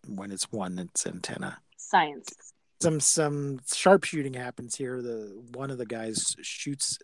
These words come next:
Speaker 1: the antenna off with his pistol and then shoots off the other one and then unloads with a submachine gun.
Speaker 2: <laughs> Just
Speaker 1: And I
Speaker 2: in
Speaker 1: wrote,
Speaker 2: case.
Speaker 1: I wrote, "Cops have those?"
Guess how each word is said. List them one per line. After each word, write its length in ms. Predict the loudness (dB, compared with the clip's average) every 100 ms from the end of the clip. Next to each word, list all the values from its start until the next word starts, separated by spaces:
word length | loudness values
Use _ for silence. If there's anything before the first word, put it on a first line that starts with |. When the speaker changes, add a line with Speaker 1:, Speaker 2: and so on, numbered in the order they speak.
| _ _ _
Speaker 1:
the 140 | -8 -8
antenna 360 | -6 -8 -8 -8
off 260 | -8 -6
with 100 | -4
his 140 | -2 -2
pistol 500 | 0 2 2 2 2
and 120 | 0
then 100 | -4
shoots 280 | -4 -2 -2
off 160 | -2
the 120 | 6 10
other 140 | 10
one 380 | 8 4 2 -4 _ -4
and 240 | -2 -2
then 400 | 10 12 12 12
unloads 680 | 12 12 10 12 12 8 2 -2
with 220 | 4 4
a 60 |
submachine 680 | 4 2 0 0 -2 0 2
gun. 280 | 2 0 -6 -8 _ _
Speaker 2:
<laughs> 760 | 0 0 2 -4 -2 -2 -2 -4 -8 _ _ _ -2
Just 220 | 2 8
Speaker 1:
And 100 | 10
I 60 |
Speaker 2:
in 60 | 10
Speaker 1:
wrote, 300 | 10 8 4
Speaker 2:
case. 420 | 0 0 0 -2 -4 _ _ _ -6
Speaker 1:
I 100 | -2
wrote, 360 | 4 4 4 0 -18 _ -6
"Cops 380 | -2 -2 -2 -4
have 360 | -6 -8 -4
those?" 420 | 0 2 4 2